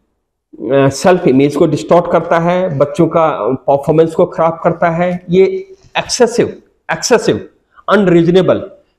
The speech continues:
pathological academic pressure, pathological, वो, वो किसी यूज़ का नहीं रहता है। इसमें, इसको लेके bullying होती है school में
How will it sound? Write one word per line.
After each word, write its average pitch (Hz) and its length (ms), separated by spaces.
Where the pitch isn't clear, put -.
pathological 185 840
academic 170 800
pressure, 139 360
pathological, - 920
वो, 175 140
वो 190 140
किसी 190 320
यूज़ 175 380
का 196 80
नहीं 156 160
रहता 101 240
है। - 140
इसमें, 160 680
इसको 185 220
लेके 165 260
bullying 143 360
होती 147 260
है 147 60
school 143 300
में 123 220